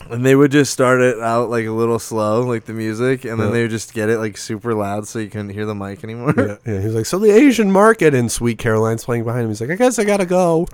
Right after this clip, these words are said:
Speaker 1: Yeah.
Speaker 2: Guess I gotta get out of here."
Speaker 1: And now Ryan does the same thing, just plays his harmonica, but
Speaker 2: Yeah. Oh, my God. I haven't been there in so long. Ryan's a great person.
Speaker 1: Me neither. I haven't either.
Speaker 2: What a nice guy, Ryan Paul Johnson.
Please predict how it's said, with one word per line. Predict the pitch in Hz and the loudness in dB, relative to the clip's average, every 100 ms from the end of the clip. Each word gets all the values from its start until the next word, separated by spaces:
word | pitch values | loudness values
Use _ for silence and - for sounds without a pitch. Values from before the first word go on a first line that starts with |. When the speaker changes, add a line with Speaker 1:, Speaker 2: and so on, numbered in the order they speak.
| 101 | -6
Speaker 1:
Yeah. | 104 95 90 101 | -4 -2 -4 -6
Speaker 2:
Guess | 185 185 | -4 -2
I | |
gotta | 190 | -2
get | 180 151 | -4 -6
out | 156 | -8
of | 147 | -8
here." | |
Speaker 1:
And | 123 | -2
now | 127 | 2
Ryan | 139 123 117 110 | 4 4 2 -2
does | 104 | -4
the | 95 | -6
same | - 98 | -8 -10
thing, | 92 101 98 | -10 -12 -12
just | 98 - | -14 -14
plays | - 95 | -12 -12
his | 87 | -10
harmonica, | 92 95 95 90 90 76 | -12 -10 -12 -12 -14 -14
but | 67 - - _ - | -16 -18 -20 _ -8
Speaker 2:
Yeah. | 120 107 95 - - | -4 -2 -4 -8 -6
Oh, | 127 110 | -4 -4
my | 95 | -6
God. | 95 101 | -6 -2
I | 113 | 0
haven't | 131 | 0
been | 110 | 0
there | 104 101 | -2 -4
in | |
so | 90 98 | -2 -2
long. | 98 92 - - | -2 -4 -8 -4
Ryan's | 107 107 | -2 -2
a | 104 | -2
great | 107 104 98 | -2 -2 -4
person. | - 98 92 98 98 | -4 -4 -2 -4 -6
Speaker 1:
Me | |
neither. | 95 90 92 | -10 -10 -8
I | |
haven't | 107 95 98 | -10 -10 -12
either. | 95 98 117 | -12 -10 -8
Speaker 2:
What | 113 | -6
a | 107 | -4
nice | 104 110 120 117 - | -2 0 2 0 -4
guy, | - 101 98 92 | -6 -2 0 -2
Ryan | 90 87 90 87 87 | -4 -4 -4 -4 -6
Paul | 82 92 | -6 -8
Johnson. | 90 85 87 87 82 85 | -8 -8 -8 -8 -8 -12